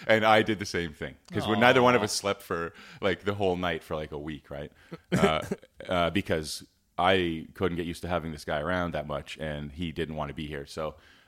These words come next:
Speaker 1: uh, lesson learned, don't have a dog. Get rid of, get rid of all your pets. They don't wanna be, uh, near you.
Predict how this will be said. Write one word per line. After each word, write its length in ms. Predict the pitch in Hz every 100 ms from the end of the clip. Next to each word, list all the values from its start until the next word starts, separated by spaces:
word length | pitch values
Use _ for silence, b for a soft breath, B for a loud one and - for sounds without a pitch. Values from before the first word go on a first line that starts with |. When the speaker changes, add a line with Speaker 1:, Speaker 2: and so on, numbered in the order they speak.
| -
Speaker 1:
uh, 300 | 87 87 85 -
lesson 320 | 139 160 165
learned, 240 | 180 185 -
don't 200 | 120 127
have 160 | 127
a 20 |
dog. 440 | 117 117 120 73 -
Get 120 | 104
rid 140 | 104 110
of, 160 | 98
get 160 | - 104
rid 140 | 107
of 80 | 104
all 120 | 104
your 120 | 135
pets. 500 | - 98 - - - - -
They 100 | 90
don't 160 | 92
wanna 200 | 92 98
be, 180 | 90 95 -
uh, 380 | 92 92 95 92
near 160 | 95 95
you. 180 | 69 67